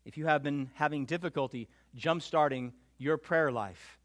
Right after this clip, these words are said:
your individual prayer life, I want to encourage you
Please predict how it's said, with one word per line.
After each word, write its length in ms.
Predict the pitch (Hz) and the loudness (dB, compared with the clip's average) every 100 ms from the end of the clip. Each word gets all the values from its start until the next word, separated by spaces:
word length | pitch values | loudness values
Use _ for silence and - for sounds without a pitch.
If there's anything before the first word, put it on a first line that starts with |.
| _ _ _ | _ _ _
your 140 | 135 147 | -2 0
individual 500 | 170 160 160 135 117 | 0 -2 -2 -4 -6
prayer 280 | - 123 104 | -2 -2 -2
life, 380 | 101 90 - _ _ _ _ - | -6 -12 -20 _ _ _ _ -2
I 100 | 123 | 2
want 240 | 147 151 | 2 2
to 120 | 160 | -2
encourage 480 | 151 - 175 170 123 | -4 -2 0 0 -2
you 160 | 123 | -6